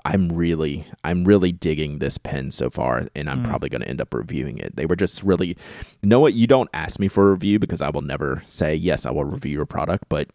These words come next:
Speaker 1: you can s-, always send me products to get feedback, and then I'll decide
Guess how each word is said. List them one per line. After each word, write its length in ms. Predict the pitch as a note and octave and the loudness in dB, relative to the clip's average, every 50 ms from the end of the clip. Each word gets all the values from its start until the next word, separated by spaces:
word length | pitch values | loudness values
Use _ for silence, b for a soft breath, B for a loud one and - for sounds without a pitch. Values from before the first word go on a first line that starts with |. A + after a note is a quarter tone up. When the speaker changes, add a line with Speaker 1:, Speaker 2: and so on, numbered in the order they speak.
| - | -10
Speaker 1:
you 180 | - F2+ F#2+ F2+ | -4 -2 -2 0
can 120 | - F2+ | 0 0
s-, 120 | D#2+ - - - | -2 -4 -4 2
always 280 | - F2 F2+ E2+ E2 - | 4 4 4 4 2 0
send 160 | - F2 D#2 | -2 -4 -4
me 80 | D2+ | -4
products 380 | C#2+ - - C2 D2 D#2+ - - | -6 -4 -4 -4 -4 -4 -4 -6
to 60 | - | -6
get 120 | - - - | -6 -6 -6
feedback, 480 | - - F2+ F#2 F2 F2 F2+ F#2 - | -4 -6 -6 -4 -2 -2 -4 -4 -4
and 140 | - - - | -6 -8 -6
then 100 | - - | -6 -8
I'll 120 | B1+ - | -8 -8
decide 420 | - - - - - G1+ G1+ - | -10 -10 -8 -6 -6 -6 -6 -8